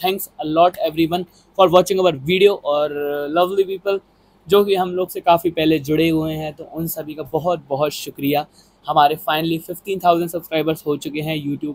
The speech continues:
पर, तो thanks a lot भाई, thanks a lot। और हमारे थ्री सिक्सटी फ़ाइव daily videos के challenge के seven months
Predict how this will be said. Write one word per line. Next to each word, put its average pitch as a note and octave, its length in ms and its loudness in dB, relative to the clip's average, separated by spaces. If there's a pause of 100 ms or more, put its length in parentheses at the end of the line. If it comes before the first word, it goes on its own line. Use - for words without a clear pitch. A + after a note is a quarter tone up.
पर, D3+ 120 -6 (180)
तो D3+ 60 -10 (140)
thanks G#3+ 280 -4
a F#3 100 -2
lot D#3+ 220 -4
भाई, C3+ 180 -8
thanks D3+ 300 -14
a D3 60 -10
lot। C#3+ 180 -6
और D#3 120 -10
हमारे F3 280 4
थ्री F#3+ 200 -8
सिक्सटी F#3 280 -12
फ़ाइव F3+ 320 0
daily F#3 420 6 (200)
videos F#3+ 440 4
के F#3 80 -4
challenge F3+ 500 0
के F3+ 120 -2
seven F#3 760 2
months F3 300 0